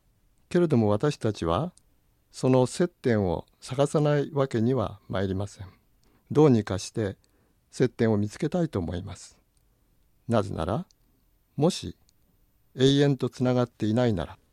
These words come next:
こちらにある人生は無、ゼロだからです。そしてもし人生が無であるなら、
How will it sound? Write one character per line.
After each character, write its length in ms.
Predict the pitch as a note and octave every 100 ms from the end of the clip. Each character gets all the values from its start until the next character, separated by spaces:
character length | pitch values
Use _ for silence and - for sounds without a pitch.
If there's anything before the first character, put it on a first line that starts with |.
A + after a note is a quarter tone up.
| _ _ _ -
こ 140 | A#2
ち 100 | -
ら 120 | B2+
に 120 | B2+
あ 80 | B2+
る 80 | A2
人 220 | G#2 A#2+
生 260 | G#2+ F2+ E2+
は 160 | D#2
無、 240 | F2 G#2 - _ _ _ _ _ _ _
ゼ 240 | F#2+ A#2+
ロ 180 | B2+ F2+ - _ _
だ 120 | G2+
か 120 | -
ら 80 | F2
で 100 | G2+
す。 240 | - - - _ _ _ _ _ _ _ _ _ _ _
そ 140 | D3
し 100 | -
て 80 | C3
も 140 | D3
し 120 | G3
人 200 | A2+ C3+
生 260 | C#3 A#2+ G#2
が 100 | G2+
無 140 | A#2+
で 100 | B2
あ 80 | F#2
る 80 | D#2+
な 140 | D#2+
ら、 200 | F2+ D#3